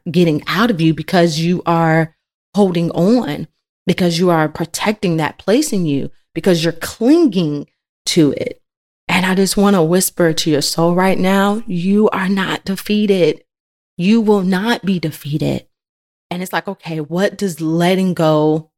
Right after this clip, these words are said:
look like? Like, I hear that right now. And I ask that same question. You know, letting go,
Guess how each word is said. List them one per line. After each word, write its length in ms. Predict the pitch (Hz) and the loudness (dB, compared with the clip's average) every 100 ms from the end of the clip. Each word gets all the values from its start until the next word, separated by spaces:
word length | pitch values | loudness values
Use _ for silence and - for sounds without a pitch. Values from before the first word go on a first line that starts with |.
| _ | _
look 380 | 160 160 160 160 | -2 2 2 0
like? 440 | 156 143 139 - _ | -4 -4 -6 -10 _
Like, 220 | 165 160 | -12 -6
I 220 | 151 180 190 | -4 -4 -4
hear 240 | 170 165 | -4 -2
that 200 | 160 147 | -2 -2
right 180 | 156 143 | -4 -4
now. 300 | 147 143 143 | -4 -4 -4
And 180 | 147 160 | -4 -6
I 280 | 165 175 180 | -2 -2 -2
ask 380 | - 156 156 - | -4 -4 -4 -6
that 280 | - - - | -4 -4 -4
same 460 | - 170 190 208 233 - | -2 -2 -2 -6 -8 -4
question. 540 | 175 175 - 165 170 - - - - _ _ _ _ _ _ _ | -4 -4 -6 -6 -6 -8 -8 -8 -12 _ _ _ _ _ _ _
You 160 | 208 247 | 0 2
know, 460 | 262 262 277 285 - _ _ _ _ _ _ _ _ _ _ - | 2 0 -2 -6 -10 _ _ _ _ _ _ _ _ _ _ -2
letting 440 | 185 202 233 269 | 2 4 4 2
go, 440 | 196 165 165 226 | 2 2 0 -2